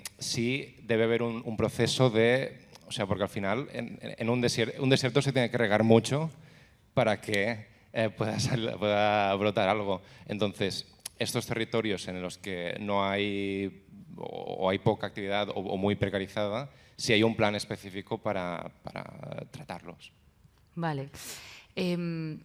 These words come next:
Speaker 2: de modo concreto, ¿no? Cuando, como decía, vamos a poner en marcha el Plan de Derechos Culturales, y el Plan de Derechos Culturales sí que pretende analizar las necesidades de las distintas tipologías, ¿no?, de, de, de,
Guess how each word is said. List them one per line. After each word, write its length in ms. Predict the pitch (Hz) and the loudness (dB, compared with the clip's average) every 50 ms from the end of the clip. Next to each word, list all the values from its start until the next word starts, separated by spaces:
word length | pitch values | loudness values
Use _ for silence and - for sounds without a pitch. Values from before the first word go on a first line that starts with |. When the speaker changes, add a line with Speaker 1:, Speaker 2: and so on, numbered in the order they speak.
| - - - - 196 | -16 -16 -14 -12 -10
Speaker 2:
de 100 | 190 175 | -6 -4
modo 240 | 170 170 175 185 180 | -4 -2 -2 -4 -4
concreto, 400 | 196 190 165 175 175 175 180 170 | -6 -6 -2 -2 -4 -2 -2 -4
¿no? 240 | 165 170 196 285 285 - - - - - | -4 -4 -4 -6 -8 -10 -20 -20 -18 -8
Cuando, 640 | - 175 165 160 160 160 156 151 151 147 - - - - - - - | -6 -4 -4 -2 -2 -2 0 0 -2 -2 -4 -6 -10 -16 -18 -20 -16
como 180 | - 156 156 151 | -10 -8 -6 -6
decía, 360 | 143 151 143 - - 175 170 | -6 -6 -8 -4 -2 0 0
vamos 300 | 156 156 156 160 156 - | 2 2 0 -2 -4 -6
a 40 | 170 | -8
poner 200 | - 165 160 160 | -6 -6 -4 -4
en 80 | 165 165 | -2 0
marcha 280 | 160 165 165 160 170 | 0 0 0 0 -4
el 60 | 156 | -4
Plan 160 | - 156 147 156 | -2 -2 -2 0
de 60 | 160 | 2
Derechos 300 | 160 156 156 - - - | 0 0 -2 -6 -12 -16
Culturales, 640 | - 156 143 - 160 165 165 165 165 165 135 - - - | -16 -14 -8 -2 2 4 4 4 4 2 -2 -6 -16 -10
y 80 | - 165 | -6 -6
el 80 | 156 | -4
Plan 160 | 147 156 151 151 | -2 -2 -2 -2
de 60 | 151 | -2
Derechos 280 | 151 156 - - 147 | -2 -2 -4 -8 -14
Culturales 480 | - - 151 165 165 160 165 175 165 - - - - - _ | -14 -12 -6 0 2 4 4 4 2 0 -12 -20 -20 -20 _
sí 140 | - - 170 | -14 -10 -2
que 120 | - 190 | -2 0
pretende 380 | 170 180 165 - 175 170 165 160 | 0 0 0 0 0 0 2 0
analizar 640 | 160 156 151 147 143 135 - - 156 151 - - - - - _ - | 0 0 0 0 -2 -4 0 2 2 2 2 0 -10 -20 -20 _ -4
las 140 | - 170 160 | -4 -2 -2
necesidades 680 | 165 151 - 165 - - 160 156 156 165 175 170 - - - - - - - - - - - - - | -2 -2 -4 -6 -4 0 0 2 2 2 0 -2 -6 -20 -20 -20 -20 -20 -20 -20 -20 -20 -20 -18 -10
de 120 | - 185 175 | -4 -2 0
las 160 | 170 160 147 | 0 0 -2
distintas 380 | 160 139 - 170 147 175 156 | -6 -6 -6 -4 -4 -4 -4
tipologías, 800 | - - 170 - 170 160 156 147 - - 190 185 165 147 147 135 - | -4 -6 -4 0 0 0 0 0 -4 -4 -2 0 0 0 0 -2 -6
¿no?, 220 | 160 190 254 269 - | -6 -6 -6 -8 -8
de, 460 | 151 151 151 147 143 139 135 135 131 - - - - _ _ _ - | -10 -8 -6 -6 -6 -4 -6 -6 -8 -12 -18 -20 -20 _ _ _ -6
de, 920 | 156 156 151 147 143 143 143 139 139 135 135 135 135 131 127 131 127 131 - - | -4 -2 0 0 0 0 -2 -2 -2 -4 -4 -4 -4 -4 -4 -6 -8 -10 -12 -8
de, 800 | - 147 139 139 139 135 131 131 127 127 127 131 - - - - | -6 -6 -4 -4 -4 -4 -4 -4 -6 -6 -8 -10 -12 -12 -12 -14